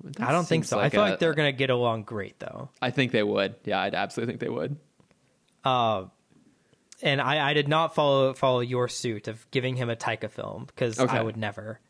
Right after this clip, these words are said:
Speaker 1: No, I, I, no.
Speaker 2: <laughs>
Speaker 1: No, no, no. It'd be sacrilege.
Speaker 2: Um, but I think in two thousand three, we both, you hate this movie. I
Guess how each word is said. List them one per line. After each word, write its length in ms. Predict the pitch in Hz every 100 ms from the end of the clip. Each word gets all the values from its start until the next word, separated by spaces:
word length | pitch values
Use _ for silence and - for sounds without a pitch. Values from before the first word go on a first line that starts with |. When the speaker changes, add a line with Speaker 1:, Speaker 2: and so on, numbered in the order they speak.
| _ _
Speaker 1:
No, 160 | 135 110 90
I, 220 | 104 101
I, 80 | 87
no. 140 | - - - - 190 - _ -
Speaker 2:
<laughs> 0 |
Speaker 1:
No, 160 | 117 107
no, 60 | 95
no. 100 | 92
It'd 220 | 98 101
be 100 | 117
sacrilege. 600 | - 101 - 101 104 - _ _ _ _ _ _ -
Speaker 2:
Um, 380 | 135 123 113 120 _ -
but 640 | 139 - 180 160 135 - _ _ _ -
I 200 | 135 170
think 540 | 175 190 165 147 - - _ _ _ _ _ _ _ _ _ _ _ - _ -
in 140 | 147
two 160 | - 175
thousand 400 | 180 170 160 139
three, 600 | - 139 120 98 98 107 -
we 120 | 143
both, 320 | 151 165 160 - _ _ _ _ _ -
you 360 | 120 143 208 180
hate 260 | 139 131
this 180 | 120 -
movie. 360 | 120 107 107 110
I 440 | 117 135 143 139